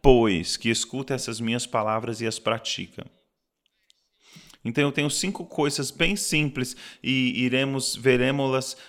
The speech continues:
durante a, a, a parábola. E as, os dois ouvintes e os dois homens. Colocaremos essas coisas juntas. Dois tipos de ouvintes e dois homens.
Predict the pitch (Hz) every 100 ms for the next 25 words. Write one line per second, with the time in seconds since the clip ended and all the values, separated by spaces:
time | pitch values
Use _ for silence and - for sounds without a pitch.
0 | _ 113 123 127 127 139 120 120 120 -
1 | _ - 107 113 107 107 120 135 156 156
2 | - _ _ _ _ _ _ _ _ _
3 | _ _ _ _ _ _ _ _ - -
4 | - 120 123 - - - _ _ _ -
5 | 123 110 101 143 175 190 - - _ -
6 | 135 117 123 131 175 - 190 - - -
7 | 127 117 110 135 143 - 110 104 92 90
8 | - 117 120 131 123 127 131 127 123 -
9 | 120 120 120 110 - - _ - 104 120
10 | 107 - 87 - - 120 160 - 143 143
11 | 123 131 113 110 117 165 185 185 - 123
12 | 120 139 139 98 95 90 90 -